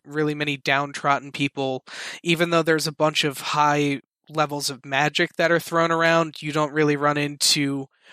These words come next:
a whole bunch of murder hobos in this society. You know,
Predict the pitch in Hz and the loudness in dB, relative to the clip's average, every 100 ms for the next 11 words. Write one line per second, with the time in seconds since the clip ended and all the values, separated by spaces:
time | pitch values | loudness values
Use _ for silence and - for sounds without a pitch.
0 | - 147 156 160 151 160 156 135 139 143 | 0 0 2 2 2 2 2 0 0 2
1 | 156 147 160 160 160 165 156 156 160 - | 2 0 0 2 2 2 0 -2 -2 0
2 | 151 - 156 151 160 160 160 160 165 _ | 2 2 4 4 2 4 4 2 0 _
3 | _ _ _ 170 175 165 | _ _ _ 0 2 0